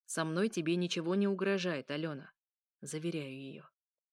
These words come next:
Поднимайся в квартиру и скинь С М С со всем, что тебе необходимо. Я сейчас подойду. Алена, сильно побледнев, с минуту кусает губы, а потом разворачивается и нетвердой походкой идет к лифту.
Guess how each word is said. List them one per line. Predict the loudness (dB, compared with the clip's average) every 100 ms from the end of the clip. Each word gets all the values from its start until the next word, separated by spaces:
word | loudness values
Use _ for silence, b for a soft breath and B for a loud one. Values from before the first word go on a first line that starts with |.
| _ -4
Поднимайся | 0 2 2 0 -4
в | -8
квартиру | -6 -6 0 0 2
и |
скинь | -2 -2 0 0
С | 0
М | 0
С | 0
со | -2 -4
всем, | 0 0
что | 0 -2
тебе | 0 2
необходимо. | 2 2 0 -2 -2 -6 -8 -14 _ _ _ _
Я | -2
сейчас | 0 -2 -2 -2
подойду. | 0 2 2 0 -4 _ _ _ _ _ _ _ _ _ _
Алена, | 0 2 2 0
сильно | -2 -2 -2 -2
побледнев, | -2 0 0 -2 -4 -6
с | -2
минуту | 0 0 -2
кусает | -6 -4 -2 -2
губы, | -4 -6 -6 -10 _ _ _
а | -4
потом | -2 0 0
разворачивается | 0 -2 -2 -2 -4 -6 -8 -8 -10
и | -4 -2
нетвердой | 0 0 0 0 -4
походкой | -4 -4 -6 -4 -4
идет | -4 -6
к | -6
лифту. | -8 -8 -14 -18